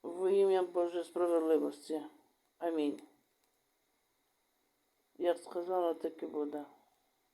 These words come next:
Ну, свічка підтверджує. Так буде, бо так повинно бути по справедливості.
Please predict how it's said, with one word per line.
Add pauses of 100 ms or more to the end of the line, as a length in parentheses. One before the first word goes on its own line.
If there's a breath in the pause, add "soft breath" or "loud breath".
(220)
Ну,
свічка
підтверджує. (1120)
Так
буде, (480)
бо
так
повинно
бути
по
справедливості.